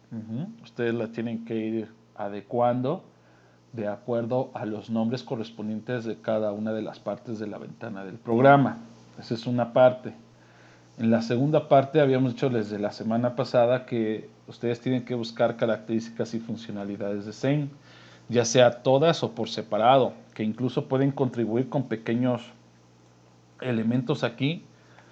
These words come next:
de los cuales ustedes mismos los pueden sacar, dependiendo de la habilidad y de la proyección que ustedes estén trabajando a nivel de práctica con el software.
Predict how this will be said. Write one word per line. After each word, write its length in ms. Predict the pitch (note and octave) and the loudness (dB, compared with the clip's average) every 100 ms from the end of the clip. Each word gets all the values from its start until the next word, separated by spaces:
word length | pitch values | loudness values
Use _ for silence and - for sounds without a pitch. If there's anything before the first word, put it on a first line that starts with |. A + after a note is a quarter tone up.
| - - | -20 -8
de 100 | - | 0
los 180 | A2 A2 | 2 2
cuales 360 | - C3 D3 - | 6 6 6 2
ustedes 360 | - B2+ B2+ A#2+ | 0 4 4 4
mismos 280 | A#2+ C3+ | 2 2
los 140 | B2 A2+ | 2 0
pueden 320 | A#2 G#2+ G#2 | 0 -2 -2
sacar, 520 | G#2 - B2 C#3 - - - - - - | -4 4 6 6 4 -20 -20 -20 -20 -2
dependiendo 540 | B2 A#2 A2+ A#2 A#2+ B2+ | 0 4 4 4 4 6
de 140 | A#2+ | 6
la 120 | G#2+ | 2
habilidad 680 | G#2 G#2+ A2 A2 A#2+ B2 C3 | 0 -2 -2 2 6 6 6
y 460 | A#2 G#2+ G#2 F#2 - - - - - - - - - - - | 2 -2 -4 -8 -14 -20 -20 -20 -20 -20 -4 -4 -4 -20 -6
de 120 | A#2+ | 0
la 140 | A2 G#2+ | 0 2
proyección 440 | A#2 A2 - B2+ | 0 0 0 -2
que 40 | |
ustedes 360 | - - C3 B2 | -2 0 2 0
estén 240 | - B2+ A#2+ | -4 -4 0
trabajando 500 | A#2+ A2 G2+ B2 B2 | 2 2 0 0 0
a 20 | |
nivel 260 | A#2+ A#2+ | 0 0
de 100 | A#2+ | 0
práctica 420 | A#2 A#2 A2+ C3+ C#3 | 0 -4 -4 -6 -8
con 240 | - G#2+ | -4 -4
el 80 | G2+ | -4
software. 540 | - C3 C3 B2 A#2 | 4 6 6 4 -8